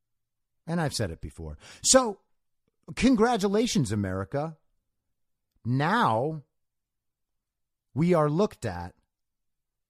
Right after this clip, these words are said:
by the world as feckless, corrupt fools. And that's exactly what you wanted when you decided to vote for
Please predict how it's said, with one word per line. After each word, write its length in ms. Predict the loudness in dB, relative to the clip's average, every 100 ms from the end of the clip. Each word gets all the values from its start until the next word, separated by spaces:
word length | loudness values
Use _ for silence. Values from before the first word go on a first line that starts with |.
| _ _ _
by 200 | 4 4
the 120 | 4 -4
world 540 | 0 0 0 -6 -12 -20 -20 _ _ _ _ -6
as 200 | -4 -4
feckless, 800 | -8 -6 -4 -4 -4 -4 -6 -10 -18 _ _ _ _ _
corrupt 540 | -6 -2 0 -2 -4 -10
fools. 760 | -12 -6 -4 -4 -10 -20 -20 _ _ _ _ _ _ _ _ _ _ _ _
And 180 | -4 -2
that's 240 | 0 -2
exactly 560 | -4 -4 -2 0 0 -2
what 220 | -2 -2
you 120 | -4
wanted 480 | -4 -2 -2 -2 -2
when 200 | -2 -2
you 420 | -2 -2 -4 -6 -10 _ _ _
decided 560 | -4 -2 0 -2 -4 -6
to 340 | -4 -2 -4 -4
vote 280 | -2 -2
for 440 | -4 -10 -8 -10